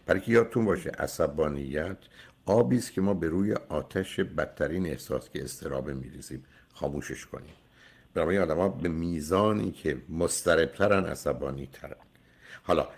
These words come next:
این عصبانیت برخی از اوقات تبدیل می‌شه به قهر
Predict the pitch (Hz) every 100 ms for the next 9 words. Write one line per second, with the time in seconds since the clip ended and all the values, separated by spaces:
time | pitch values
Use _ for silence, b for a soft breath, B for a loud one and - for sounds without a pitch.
0 | - 117 156 110 - 85 80 78 85 110
1 | 95 110 - 113 95 92 - 90 87 -
2 | 92 98 - 85 80 - 78 87 82